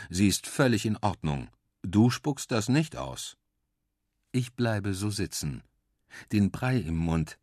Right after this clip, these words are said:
den Kopf über den Teller gebeugt. „Ich nehme mir ein Stück von deinem Brot. Ich will das auch mal probieren“, sagt Mama zu mir. Die Ringe an ihrer Hand klimpern an meinem Teller. „Schmeckt doch“,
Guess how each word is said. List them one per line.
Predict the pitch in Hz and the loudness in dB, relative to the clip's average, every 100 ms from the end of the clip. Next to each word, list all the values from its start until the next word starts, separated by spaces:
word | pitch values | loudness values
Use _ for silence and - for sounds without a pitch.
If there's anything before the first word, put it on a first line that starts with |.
| - | -6
den | 95 82 | -4 -4
Kopf | - 131 123 - - | 0 0 0 -16 -8
über | 120 113 | -4 -2
den | 113 110 | -2 -2
Teller | - 117 65 | -6 -4 -4
gebeugt. | 64 62 71 65 - - _ _ _ _ _ _ - - - - - - - _ _ _ _ | -6 -6 -4 -4 -6 -20 _ _ _ _ _ _ -20 -20 -20 -20 -20 -20 -20 _ _ _ _
„Ich | 156 - | 2 6
nehme | 165 160 | 6 8
mir | 156 135 | 8 8
ein | 123 | 4
Stück | - 135 | 4 2
von | - 117 | 4 2
deinem | 95 98 | 2 -2
Brot. | 85 69 64 - | -2 -6 -8 -8
Ich | 107 - | -8 -2
will | 135 | -2
das | 117 95 - | -2 -4 -6
auch | 80 - | -6 -6
mal | 71 | -10
probieren“, | - 71 67 78 76 60 55 _ _ | -8 -8 0 4 4 2 -6 _ _
sagt | - 67 64 78 | -8 -6 -4 0
Mama | 73 67 | 0 0
zu | - 76 | -2 0
mir. | 76 67 - _ _ _ _ _ _ _ _ _ | 0 0 -6 _ _ _ _ _ _ _ _ _
Die | 90 | -2
Ringe | 78 98 139 120 | 0 2 4 2
an | |
ihrer | 98 87 85 | 0 0 0
Hand | 104 110 - | 0 -2 -2
klimpern | 117 123 123 107 | 0 2 2 -2
an | 92 | -2
meinem | 85 82 82 - | -4 -4 -6 -6
Teller. | 87 65 64 - _ _ _ _ _ _ _ _ | -6 -6 -10 -12 _ _ _ _ _ _ _ _
„Schmeckt | - 92 139 - | -4 0 0 0
doch“, | 233 120 71 - | 0 0 -4 -16